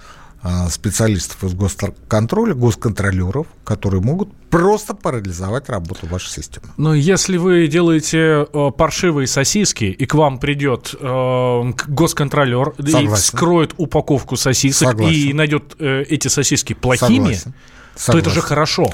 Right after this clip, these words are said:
Speaker 1: Согласен. Но дело в том, что, м, за редчайшим исключением сегодня,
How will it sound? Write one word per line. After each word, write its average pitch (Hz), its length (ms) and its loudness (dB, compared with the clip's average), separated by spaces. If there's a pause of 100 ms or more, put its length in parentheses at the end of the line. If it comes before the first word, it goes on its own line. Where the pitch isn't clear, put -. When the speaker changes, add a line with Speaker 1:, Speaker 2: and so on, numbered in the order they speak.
(200)
Speaker 1:
Согласен. 117 580 -2
Но 120 100 0
дело 131 200 0
в - 80 -12
том, 202 160 0
что, 120 380 0 (580)
м, 101 840 2
за 117 340 2
редчайшим 165 680 -2
исключением 135 600 -4
сегодня, 123 640 0